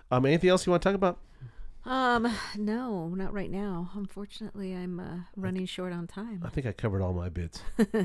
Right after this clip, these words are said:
Speaker 1: But, uh, oh, you know what? I do wanna say one more thing. One more thing before we go. C B D oils and creams.
Speaker 2: Oh, it has nothing to do with food,
Speaker 1: It
Speaker 2: but
Speaker 1: does,
Speaker 2: okay.
Speaker 1: because you know what? You have to understand. It comes in olive oil. It's food.
Speaker 2: Mm.
Speaker 1: Uh, it, it's also comes from the hemp plant, which is,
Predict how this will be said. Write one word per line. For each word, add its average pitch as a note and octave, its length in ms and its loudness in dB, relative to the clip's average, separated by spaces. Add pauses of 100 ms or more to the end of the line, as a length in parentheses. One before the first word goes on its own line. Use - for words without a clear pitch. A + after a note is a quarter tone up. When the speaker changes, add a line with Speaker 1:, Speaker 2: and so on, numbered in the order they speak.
(380)
Speaker 1:
But, A#2+ 340 6
uh, A#2 160 8
oh, F3 140 12
you F3+ 140 8
know F3+ 60 12
what? E3+ 140 10
I D#3 60 10
do D3+ 180 8
wanna G3+ 200 12
say F#3+ 160 12
one F3 160 12
more E3+ 100 12
thing. A2+ 220 6 (120)
One D#3 140 8
more F#3+ 140 8
thing F#3+ 140 4
before E3 180 4
we D3+ 100 6
go. A#2+ 180 6 (400)
C - 360 2
B G3 200 2
D F3 380 2 (180)
oils C3+ 460 10 (240)
and B2+ 320 6
creams. G2+ 500 0
Speaker 2:
Oh, G3+ 100 -2
it D#3+ 60 -2
has E3 140 -6
nothing G3+ 300 -2
to G3+ 60 0
do F#3 100 -2
with D#3+ 120 -4
food, B2 240 -8
Speaker 1:
It E3 100 12
Speaker 2:
but D#3+ 80 4
Speaker 1:
does, F3 300 12
Speaker 2:
okay. - 60 -4
Speaker 1:
because C#3 400 6
you D3 80 4
know E3 120 10
what? E3 100 6
You C#3+ 60 4
have D#3+ 140 6
to D#3+ 60 4
understand. C3+ 380 4
It B2+ 180 0
comes D3+ 300 6
in D#3 100 8
olive D3 240 8
oil. E3 300 6 (300)
It's - 120 -8
food. B2 320 2 (180)
Speaker 2:
Mm. E3+ 180 0
Speaker 1:
Uh, B2 340 10
it, - 120 -4
it's C3+ 160 4
also C#3 240 8
comes C#3 260 4
from C3 140 0
the A#2+ 60 4
hemp C#3+ 340 0
plant, D3+ 340 2
which B2+ 220 0
is, A#2 200 4